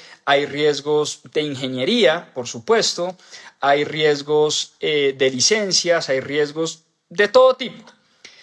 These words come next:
Pero uno como desarrollador inmobiliario, precisamente la tarea de uno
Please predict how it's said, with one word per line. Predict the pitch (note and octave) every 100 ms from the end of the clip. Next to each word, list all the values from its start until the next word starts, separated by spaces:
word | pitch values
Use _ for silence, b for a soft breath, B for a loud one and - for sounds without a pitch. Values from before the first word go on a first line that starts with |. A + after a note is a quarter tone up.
| B B
Pero | E3 D#3+
uno | E3+ G3+
como | G#3 A3+ A3
desarrollador | E3 D3 C#3+ C#3 C3 B2+ C3+
inmobiliario, | E3 F3+ F3 D#3 C#3 -
precisamente | - B2+ A#2+ C#3 C#3 C#3 - E3 -
la | C3+ C3+ B2
tarea | - A#2 A2 E3+ G#3
de | C#3+
uno | A#2+ A#2+ A#2 B2